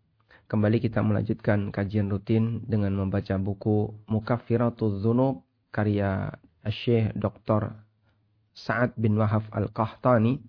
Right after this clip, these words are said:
Sa'id bin Wahab Al-Qahtani rahimahullahu taala. Dan pada kesempatan kali ini kita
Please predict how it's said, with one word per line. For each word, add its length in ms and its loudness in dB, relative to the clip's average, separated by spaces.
Sa'id 400 2
bin 160 4
Wahab 240 2
Al-Qahtani 880 0
rahimahullahu 720 -2
taala. 400 -6
Dan 320 6
pada 160 4
kesempatan 480 0
kali 240 2
ini 160 2
kita 240 -2